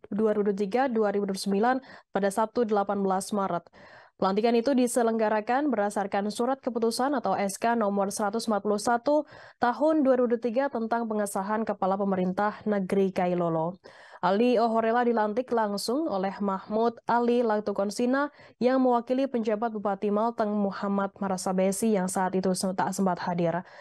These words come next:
Ketua Panitia Pengukuhan dan Pelantikan Raja Negeri Kailolo, Mashkur Marasabesi, menjelaskan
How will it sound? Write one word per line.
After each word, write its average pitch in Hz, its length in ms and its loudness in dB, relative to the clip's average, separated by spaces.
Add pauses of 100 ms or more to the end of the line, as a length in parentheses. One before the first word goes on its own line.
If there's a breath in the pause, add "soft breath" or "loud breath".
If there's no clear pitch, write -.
(120 loud breath)
Ketua 196 320 2
Panitia 220 400 2
Pengukuhan 220 640 0
dan 202 240 2
Pelantikan 190 480 -2
Raja 196 400 0
Negeri 185 320 -2
Kailolo, 185 560 0
Mashkur 202 480 -2
Marasabesi, 185 560 -2
menjelaskan 190 640 0